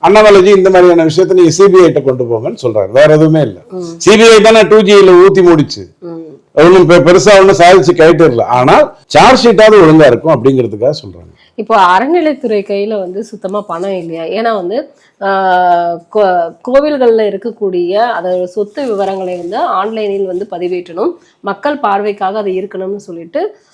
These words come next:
Speaker 2: ஆ, நீதிமன்றம் அதை ஏற்கனவே உத்தரவு பிறப்பிச்சது. ஆனா இப்போ வரைக்குமே அதற்கான எந்த வேலைகளையுமே செய்யாமல் ஏன் இருக்கீங்கன்னு சொல்லிட்டு இன்னைக்கும் நீதிமன்றம்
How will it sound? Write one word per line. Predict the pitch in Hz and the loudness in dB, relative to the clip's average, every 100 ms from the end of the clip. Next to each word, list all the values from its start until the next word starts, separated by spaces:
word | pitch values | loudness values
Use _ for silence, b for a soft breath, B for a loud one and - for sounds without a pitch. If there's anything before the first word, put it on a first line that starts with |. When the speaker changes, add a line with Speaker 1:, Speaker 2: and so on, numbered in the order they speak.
| - | -10
Speaker 2:
ஆ, | 190 190 | -4 -2
நீதிமன்றம் | 185 240 262 233 190 180 254 392 | -2 -2 -4 -8 -10 -10 -8 -6
அதை | 226 185 | -6 -4
ஏற்கனவே | 196 - 240 240 | -4 -4 -6 -8
உத்தரவு | 233 - 220 208 | -8 -8 -6 -8
பிறப்பிச்சது. | 185 180 165 - 175 | -8 -14 -14 -12 -8
ஆனா | - 214 277 | -6 -6 -8
இப்போ | 202 208 202 - 403 277 | -8 -12 -16 -8 -6 -4
வரைக்குமே | 208 247 - 196 185 311 440 b b b | -6 -6 -8 -8 -4 -6 -6 b b b
அதற்கான | 208 220 226 294 | 0 0 -2 -4
எந்த | 277 208 240 349 349 | -2 -2 -2 -2 -2
வேலைகளையுமே | 226 220 220 214 196 180 196 285 | -4 -4 -4 -6 -6 -6 -4 -6
செய்யாமல் | 320 208 208 208 202 247 240 | -6 -6 -4 -6 -6 -8 -8
ஏன் | 190 226 285 226 | -4 -4 -4 -4
இருக்கீங்கன்னு | 196 196 185 208 208 | -8 -8 -10 -8 -10
சொல்லிட்டு | 170 208 269 | -12 -10 -10
இன்னைக்கும் | 226 254 277 302 285 | -8 -8 -8 -8 -6
நீதிமன்றம் | 226 202 185 175 240 | -6 -6 -6 -6 -6